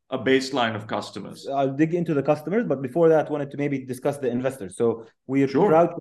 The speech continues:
Speaker 2: have, uh, Beko as, I guess, our biggest ticket, but we also have Arab Bank Switzerland, which has been a great partner. We
Speaker 1: Oh,
Speaker 2: have,
Speaker 1: wow.
Speaker 2: uh, yeah, so Arab Bank Switzerland, they invested in our first, uh, ticket. We've had, um,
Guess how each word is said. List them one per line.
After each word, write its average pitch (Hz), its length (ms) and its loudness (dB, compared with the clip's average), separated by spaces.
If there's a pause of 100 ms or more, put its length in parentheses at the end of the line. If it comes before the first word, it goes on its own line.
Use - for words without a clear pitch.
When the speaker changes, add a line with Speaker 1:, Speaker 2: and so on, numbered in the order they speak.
(120)
Speaker 2:
have, 120 560 -2
uh, - 20 -6
Beko 156 320 2
as, 127 280 0
I 123 100 -2
guess, 135 220 -4
our 127 180 2
biggest 143 380 0 (120)
ticket, 139 320 -4
but 135 200 -4
we 139 80 -2
also 160 320 0
have 139 400 2 (340)
Arab 156 320 2
Bank 156 220 2
Switzerland, 160 500 0
which 131 140 -6
has 120 160 -2
been 131 160 -2
a 117 100 -4
great 135 340 0
partner. 143 460 -2 (320)
We 127 200 -2
Speaker 1:
Oh, - 20 6
Speaker 2:
have, 135 340 4
Speaker 1:
wow. - 80 -16 (300)
Speaker 2:
uh, 117 280 -4
yeah, 117 200 0
so 139 160 -4
Arab 156 200 4
Bank 151 200 2
Switzerland, 156 520 -2
they 139 140 0
invested 135 460 -2
in 127 180 -2
our 123 340 2
first, 160 360 2 (260)
uh, 120 480 0
ticket. 156 340 -2 (440)
We've 127 260 -2
had, 135 460 4 (140)
um, 123 440 2